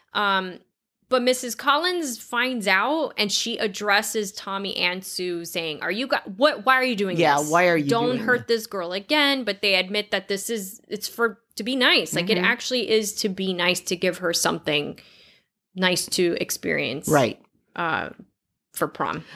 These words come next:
Speaker 2: But she, I don't think she quite believes them a hundred percent.
Speaker 1: No, I don't think so.
Speaker 2: You know?
Speaker 1: I don't think so, even me as the audience, I was like, "Do you really believe this?"
Speaker 2: Right.
Speaker 1: They kinda leave it like that, which, uh,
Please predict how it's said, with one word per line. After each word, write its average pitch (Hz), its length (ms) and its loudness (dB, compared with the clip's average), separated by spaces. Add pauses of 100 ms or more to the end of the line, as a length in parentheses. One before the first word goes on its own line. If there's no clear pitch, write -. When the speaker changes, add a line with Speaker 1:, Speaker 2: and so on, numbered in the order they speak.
Speaker 2:
But 262 160 4
she, - 260 2
I 285 100 4
don't 415 200 2
think 403 200 4
she 311 160 0
quite 240 400 0
believes 180 400 2
them 147 180 0
a 135 40 -2
hundred 139 300 -4
percent. 139 380 -4
Speaker 1:
No, 175 340 2 (280)
I 196 100 4
don't 214 220 0
think 185 180 0
so. 156 300 -4
Speaker 2:
You 165 100 -2
know? 156 380 -2 (400)
Speaker 1:
I 180 100 -6
don't 185 180 -6
think 170 180 -6
so, - 200 -4 (260)
even 381 340 2
me 311 220 6
as 247 160 4
the 233 160 2
audience, 196 800 2
I 196 120 -4
was 220 160 -6
like, 220 220 -8 (220)
"Do 202 80 -8
you 330 180 -6
really 370 360 -6 (180)
believe 359 400 -12
this?" - 800 -12
Speaker 2:
Right. 143 340 -6 (680)
Speaker 1:
They 254 80 -4
kinda 392 300 2
leave 320 220 2
it 240 100 2
like 190 200 2
that, 185 160 2
which, 254 180 -2
uh, 269 60 0